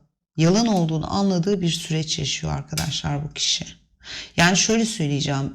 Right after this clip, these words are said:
e, burada para kralı var. Parayla ilgili, e, gerçekten para eğer gerekliydiyse paraya sahip olan birisi var. Fakat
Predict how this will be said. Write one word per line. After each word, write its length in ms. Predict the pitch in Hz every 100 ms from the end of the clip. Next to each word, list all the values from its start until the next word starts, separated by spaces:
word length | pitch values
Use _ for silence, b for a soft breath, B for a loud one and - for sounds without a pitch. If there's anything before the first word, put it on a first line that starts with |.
| -
e, 540 | 160 156 151 151 - B B -
burada 360 | 165 233 254 -
para 280 | 208 196
kralı 360 | 214 196 165 143
var. 320 | 135 135 - - _ _ b _
Parayla 440 | - 190 208 240 220
ilgili, 600 | - 165 151 139 135 131 B B B _
e, 420 | 151 147 143 127
gerçekten 640 | - 160 170 190 - 190 175
para 220 | 185 175
eğer 580 | 180 165 165 165 165 -
gerekliydiyse 1160 | 156 160 165 165 165 170 160 156 151 - 143 135 - B B _ _ - -
paraya 400 | - 147 156 156
sahip 380 | 165 156 151 165 - -
olan 640 | 143 135 135 143 156 147
birisi 440 | 143 139 - 147
var. 220 | 139 143 165
Fakat 500 | - 165 151 165 -